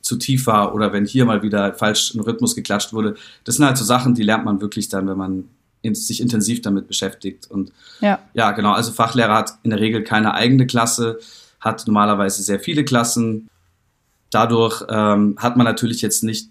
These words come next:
Speaker 1: diese M-, Bindung zu den Schülern, wie sie jetzt ein Klassleiter aufbauen kann, einfach weil manchmal nur,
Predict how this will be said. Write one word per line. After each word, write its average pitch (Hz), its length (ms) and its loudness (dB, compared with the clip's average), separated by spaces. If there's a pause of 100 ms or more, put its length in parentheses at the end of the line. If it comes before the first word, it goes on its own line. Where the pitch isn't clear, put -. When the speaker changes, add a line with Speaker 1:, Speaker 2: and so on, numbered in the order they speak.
(140)
Speaker 1:
diese 123 560 6
M-, 110 320 -2 (100)
Bindung 135 340 6
zu 123 140 0
den 117 140 2
Schülern, 110 400 0
wie 107 80 0
sie 104 140 -2
jetzt 101 180 -4
ein 104 100 -4
Klassleiter 120 540 0
aufbauen 110 400 -4
kann, 104 380 0
einfach 107 300 -6
weil 95 340 -4 (140)
manchmal 104 420 -2
nur, 101 360 0